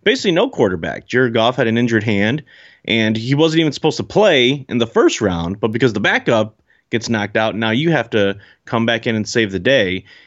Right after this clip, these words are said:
And how they even got past the Seahawks in the first place in, in, in that first round game is beyond me. But nonetheless, they were a really impressive team with Jared Goff at Q B, who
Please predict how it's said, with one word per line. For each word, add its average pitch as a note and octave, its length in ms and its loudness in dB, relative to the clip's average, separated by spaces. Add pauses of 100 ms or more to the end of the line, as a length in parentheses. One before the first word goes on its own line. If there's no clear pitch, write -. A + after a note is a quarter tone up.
And G#2 120 -4
how A2+ 120 0
they G#2 80 0
even G#2 160 0
got G2 160 -2
past G#2+ 200 -2
the G2+ 60 -12
Seahawks A2 420 -2
in G2+ 60 -6
the F#2 80 -2
first - 280 0
place F#2 200 0
in, F2+ 160 -2
in, F#2+ 160 0
in F#2+ 100 2
that E2+ 200 0
first C3+ 260 0
round F2+ 220 0
game F2 180 0
is D#2+ 100 -2
beyond G2 440 0
me. A2 160 2
But F2+ 260 0 (340)
nonetheless, C#3 680 2 (560)
they C3 100 4
were A#2+ 80 6
a A#2 40 4
really G3 200 6
impressive C3+ 480 -2
team C3 480 0 (680)
with D#3+ 260 0
Jared D#3 240 2
Goff C#3+ 240 2
at C#3 140 0
Q D3 180 -2
B, B2+ 320 2
who G2+ 500 2